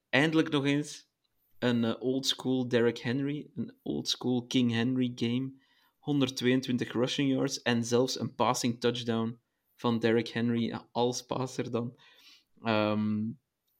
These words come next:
hebben we hem te snel afgeschreven, Derrick Henry, eh,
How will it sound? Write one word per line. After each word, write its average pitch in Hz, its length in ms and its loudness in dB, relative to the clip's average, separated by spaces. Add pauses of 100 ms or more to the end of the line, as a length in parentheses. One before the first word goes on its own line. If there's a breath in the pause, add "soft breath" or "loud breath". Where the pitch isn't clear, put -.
(360)
hebben 127 360 4
we 123 60 0
hem 131 180 -6
te - 100 -2
snel 135 340 4
afgeschreven, 151 800 0 (180)
Derrick 127 280 0
Henry, 135 420 0
eh, 127 200 0